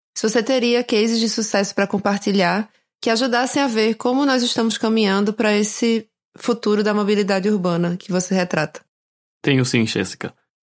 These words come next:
Speaker 2: Certo nível de integração dos diferentes modais de transporte já é a realidade de milhares de usuários.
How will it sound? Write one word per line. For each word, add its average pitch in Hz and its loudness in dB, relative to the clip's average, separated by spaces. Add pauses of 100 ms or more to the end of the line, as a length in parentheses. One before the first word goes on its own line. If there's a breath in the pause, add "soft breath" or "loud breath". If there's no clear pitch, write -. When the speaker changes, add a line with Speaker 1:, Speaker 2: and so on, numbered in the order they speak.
(220)
Speaker 2:
Certo 175 0
nível 156 2
de 131 2
integração 123 0
dos 110 -2
diferentes 104 0
modais 120 0
de - -6
transporte - -4
já 190 -2
é 98 -2
a 180 -2
realidade 156 -2
de - -4
milhares 143 0
de 165 -4
usuários. 143 -2